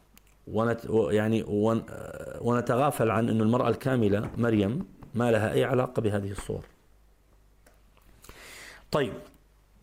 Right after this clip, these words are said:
آه، ولذلك على الهامش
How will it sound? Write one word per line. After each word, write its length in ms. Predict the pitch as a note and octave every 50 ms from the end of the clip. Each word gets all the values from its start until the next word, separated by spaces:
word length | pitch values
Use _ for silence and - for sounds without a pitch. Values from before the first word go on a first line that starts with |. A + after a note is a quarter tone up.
| _ _ _ _ _ _ _ _ - - _ _ _ _ _ _ _ _ _ - - _ _ - - - _ _ - - - - _ _ -
آه، 600 | A2 G#2+ G2+ G2+ G2+ G2+ G2+ G2+ F#2+ - - - - _ - - - _ _ _ _ _ _ _ _ _ _ _ _ _ _ _ _ _ _ _ _ - - -
ولذلك 500 | A#2+ A#2 A#2 B2 D3 F3 E3 - - G#2
على 120 | - G#2
الهامش 520 | G2+ A#2 C3+ B2 G#2 G2 G2+ - - -